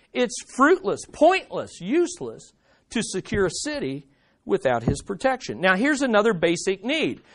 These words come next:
Now, I know where we're gonna say, I mean, this is what your spou-, those of you married, this is what your spouse asks. "Where are we gonna say, and what's the second question?" Is it safe?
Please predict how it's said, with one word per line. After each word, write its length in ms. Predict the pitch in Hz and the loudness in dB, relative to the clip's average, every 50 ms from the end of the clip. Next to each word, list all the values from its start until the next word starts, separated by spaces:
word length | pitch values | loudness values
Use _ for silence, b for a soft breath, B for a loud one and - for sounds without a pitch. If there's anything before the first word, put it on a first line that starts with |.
| b b b b | b b b b
Now, 300 | - 165 202 247 254 240 | -2 2 4 6 6 6
I 100 | 220 196 | 4 4
know 220 | 196 226 277 302 | 6 6 6 6
where 180 | 285 285 277 247 | 6 6 4 4
we're 180 | 220 202 208 208 | 4 4 4 2
gonna 120 | 190 165 | 2 0
say, 440 | - - - 269 285 269 233 180 - | -2 -2 0 2 2 2 2 0 0
I 440 | 180 190 196 180 175 196 190 190 196 | -4 -6 -6 -6 -4 -4 -2 -2 -2
mean, 140 | 190 196 | -2 -2
this 100 | 262 320 | -2 -4
is 80 | - 330 | -4 -2
what 240 | 320 320 277 214 208 | 0 0 0 0 0
your 240 | 208 196 185 175 160 | 0 0 0 0 -2
spou-, 800 | 165 - 165 143 151 147 135 160 - - 220 208 175 165 160 170 | -4 -8 -8 -8 -8 -10 -12 -6 -2 0 0 0 0 -2 -2 -2
those 240 | 214 233 240 226 | -2 -2 -2 -2
of 60 | 240 185 | -4 -6
you 40 | |
married, 300 | 170 190 233 254 220 - b b b b | -4 -2 -2 0 -2 -2 b b b b
this 80 | 285 302 | -8 -4
is 60 | 311 | -4
what 160 | 302 226 - | -4 -4 -6
your 80 | 180 - | -8 -6
spouse 400 | - - 226 220 220 196 - 226 | 0 4 6 6 6 6 4 2
asks. 360 | 240 226 175 113 - - - | 2 4 2 2 -2 -2 4
"Where 140 | 165 202 233 | 6 8 8
are 60 | 269 | 8
we 80 | 285 | 6
gonna 160 | 262 277 262 247 | 2 0 0 0
say, 400 | 262 - 240 220 196 185 190 190 | 0 2 4 4 4 4 2 0
and 100 | 180 196 | -2 -2
what's 180 | 220 226 226 - | -2 -2 -2 -6
the 80 | 196 | -6
second 260 | - 220 214 175 165 | -2 -2 -2 -2 -2
question?" 420 | 160 220 226 226 - - 127 92 - _ _ _ _ _ _ _ _ _ _ _ _ _ _ _ _ _ _ _ _ _ - | 0 0 0 0 -2 -6 -12 -16 -16 _ _ _ _ _ _ _ _ _ _ _ _ _ _ _ _ _ _ _ _ _ -6
Is 160 | 165 170 156 | -4 -4 -4
it 100 | 147 - | -6 -4
safe? 420 | - 214 220 190 107 - - - | 0 2 2 2 2 -2 -10 -20